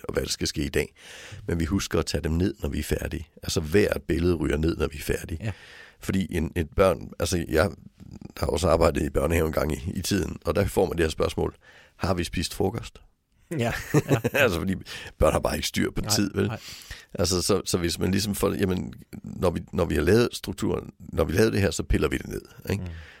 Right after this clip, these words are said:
Speaker 1: Fordi det er en fælles aktivitet, vi alle sammen er færdige med.
Speaker 2: Ja.
Speaker 1: Øh, og det er en, så det hjælper børnene at få den her læringen af, at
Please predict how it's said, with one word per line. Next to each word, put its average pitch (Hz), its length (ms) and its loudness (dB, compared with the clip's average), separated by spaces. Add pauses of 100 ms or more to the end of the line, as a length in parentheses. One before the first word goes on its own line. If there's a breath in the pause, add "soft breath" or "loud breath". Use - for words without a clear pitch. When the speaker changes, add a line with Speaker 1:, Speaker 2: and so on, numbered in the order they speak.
(120)
Speaker 1:
Fordi 87 180 0
det 73 80 -2
er 73 40 2
en 71 80 0
fælles 76 540 2
aktivitet, - 720 -4 (120)
vi - 160 -2
alle 76 200 2
sammen - 220 -6
er - 40 -4
færdige - 340 -6
med. - 80 -8 (240 loud breath)
Speaker 2:
Ja. 87 60 -12 (380 loud breath)
Speaker 1:
Øh, 78 160 2
og 85 140 2
det 104 80 4
er 104 40 4
en, - 260 -4
så - 180 0 (260)
det 123 80 2
hjælper 104 300 4
børnene 71 380 2
at 64 60 -2
få 80 220 -2 (280)
den 80 140 2
her 78 100 4
læringen 78 480 4
af, 65 200 -2
at - 100 -16